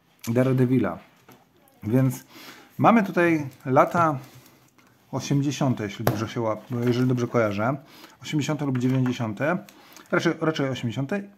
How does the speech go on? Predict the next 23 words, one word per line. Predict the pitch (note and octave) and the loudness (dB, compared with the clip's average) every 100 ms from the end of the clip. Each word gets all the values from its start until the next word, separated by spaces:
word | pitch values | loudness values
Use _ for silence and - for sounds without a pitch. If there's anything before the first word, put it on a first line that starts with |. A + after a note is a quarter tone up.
| _ | _
i | F3 G3+ G#3+ G3+ | 0 0 0 0
idziemy | D3 C#3 E3 E3 | 2 4 4 2
po | C3+ | -2
kolei | C3 C3 C#3+ D3+ C#3 - - - - - | 0 2 4 4 2 -6 -20 -20 -20 -18
historią. | - B2+ D#3 D3 | -12 -2 2 2
Jesteśmy | B2 C#3 C#3 | 2 2 0
wyrwani | C#3 C3+ E3+ E3+ | 0 2 2 2
w | - | -2
środek | - E3 D#3 D#3 - | 0 0 2 0 0
akcji | C#3 C#3 - - C#3 C#3 - D#3 | -2 -2 -4 -2 0 0 -4 -4
różnych | C3 B2 B2+ A#2+ | 0 2 2 2
wydarzeń. | A#2 A2+ G2+ F2 E2+ _ - _ _ _ _ _ _ - - _ - _ - - - - - - _ - - - - D#3 D#3+ G2 - - B2 | 0 -2 -6 -8 -14 _ -20 _ _ _ _ _ _ -20 -20 _ -20 _ -20 -20 -20 -20 -20 -20 _ -18 -16 -16 -18 -18 -18 -18 -20 -4 4
Bardzo | C3 C#3+ | 4 6
ważny | C3+ C3 C3+ | 4 6 4
jest | C3 C3 | 2 0
taki | B2+ B2 | -6 -6
wstęp, | - - C#3+ B2+ | -6 0 0 0
który | A#2 | -2
nam | A#2+ A2 | -2 -2
troszeczkę | C#3 B2+ E3 - C3+ | -4 -2 -2 -2 -2
przybliża | - C3 A#2+ A#2+ | 0 0 0 0
tą | A2+ | -4
sytuację, | G2 G#2+ G2 G2+ G2 A#2 C3+ | -10 -8 -6 -8 -6 -2 0